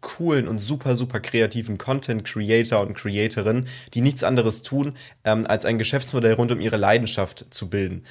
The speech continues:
und die eben damit eine Community erreichen, die sich inspiriert fühlt durch die Inhalte, die sie eben jeden Tag erstellen. Und davor habe ich einen riesigen Respekt, weil ich glaube, auch das,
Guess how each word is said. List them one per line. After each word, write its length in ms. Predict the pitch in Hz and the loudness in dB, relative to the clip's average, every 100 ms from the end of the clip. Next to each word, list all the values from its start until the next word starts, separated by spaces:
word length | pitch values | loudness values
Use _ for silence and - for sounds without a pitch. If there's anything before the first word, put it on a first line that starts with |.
| - | -20
und 220 | - 113 113 | -4 -2 0
die 140 | 120 | 2
eben 120 | 123 | 2
damit 260 | 120 113 131 | 4 4 2
eine 120 | 117 | -2
Community 460 | 113 107 123 127 135 | -4 -2 0 2 2
erreichen, 540 | 117 110 127 127 123 - - - | 4 6 6 4 -4 -8 -18 -4
die 180 | 120 123 | 0 2
sich 200 | 110 113 | 0 -2
inspiriert 500 | 113 - 113 131 131 | -2 -2 2 2 0
fühlt 300 | - 110 107 | 0 0 0
durch 140 | 101 | -4
die 180 | 113 95 | -4 -2
Inhalte, 500 | 104 101 107 107 101 - _ - | 0 2 2 0 -4 -8 _ -6
die 80 | |
sie 180 | 107 117 | 0 0
eben 160 | 107 104 | 0 0
jeden 220 | 101 107 | -2 -2
Tag 260 | - 101 98 | -2 -2 -2
erstellen. 480 | - - 104 98 | -4 0 2 0
Und 160 | 90 92 | -2 0
davor 220 | 101 107 | 2 2
habe 80 | 107 | -2
ich 100 | 98 | -2
einen 100 | 107 | -2
riesigen 360 | 120 127 120 107 | 0 0 0 0
Respekt, 520 | 101 - 120 131 - - _ | -2 2 2 2 -4 -20 _
weil 140 | - 104 | -2 -2
ich 80 | |
glaube, 260 | - 110 107 | 4 4 4
auch 140 | - | 2
das, 320 | - 113 131 | 2 4 4